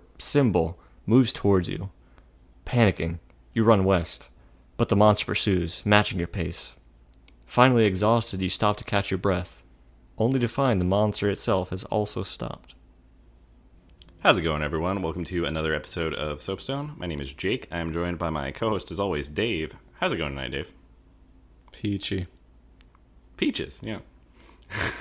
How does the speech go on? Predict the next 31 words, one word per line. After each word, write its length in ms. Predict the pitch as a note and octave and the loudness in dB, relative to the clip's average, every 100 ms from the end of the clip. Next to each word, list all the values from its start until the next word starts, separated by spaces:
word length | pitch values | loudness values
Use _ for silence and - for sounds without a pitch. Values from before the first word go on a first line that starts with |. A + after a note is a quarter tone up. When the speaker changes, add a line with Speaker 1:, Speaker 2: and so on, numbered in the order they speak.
| - C3 - | -10 -6 -4
Speaker 2:
<laughs> 100 | C#3+ - - - - - - - - - - - - - | -4 -8 -16 -14 -16 -18 -18 -16 -14 -14 -14 -16 -18 -2
Uh, 480 | G#2+ G2+ G2 G2 - - - - - | 4 6 6 2 0 -8 -20 -14 -2
that's 180 | C3+ | 0
good. 300 | - - D#2 D#2 _ - | 2 -2 -2 -8 _ -6
Uh, 240 | E2 D#2+ | -2 -2
tonight, 500 | - G2 A2 C3 - - - _ _ _ - - - | -4 -4 -2 -6 -14 -20 -20 _ _ _ -20 -12 -2
as 160 | F#2 | -2
some 160 | - G2+ | 0 -2
of 120 | F#2 | 0
you 160 | F#2 F2+ | -2 -2
may 200 | E2 F2+ | -2 -2
have 180 | E2+ - | -4 -8
picked 240 | - - | -12 -6
up 220 | G#2 - | -6 -6
from 240 | - F#2 D#2+ | -4 -2 -2
our 160 | D#2 | -4
intro, 440 | - A2+ - D#2+ D2+ | -4 -6 -4 -2 -2
we 120 | G2 | -4
are 80 | F2 | -6
going 180 | D#2+ | -6
to 60 | D2 | -6
be 80 | D2+ | -6
talking 340 | G2+ G2+ E2 | -8 -8 -8
about 320 | D2 D2 D2 - | -6 -4 -6 -10
roguelike 640 | - D#2 F2+ - F2 C#2+ - - | -14 -2 -2 -2 -2 -2 -4 -10
games. 640 | D2+ C#2 C#2+ C#2+ - - - - _ _ - - | -6 -6 -6 -12 -16 -20 -20 -20 _ _ -20 -6
Speaker 1:
Rogue 340 | G2+ G#2 A2+ | 0 2 2
and 80 | F#2+ | -2
roguelike 500 | F#2 G#2 G#2 G#2 G#2 | -2 -2 0 -2 -2
accessories. 720 | G2+ - G2+ - - C3+ - - - | -6 -6 -6 -8 -14 -16 -18 -18 -6
Speaker 2:
Yes. 560 | E2+ D#2+ - - - | -4 -4 -6 -14 -16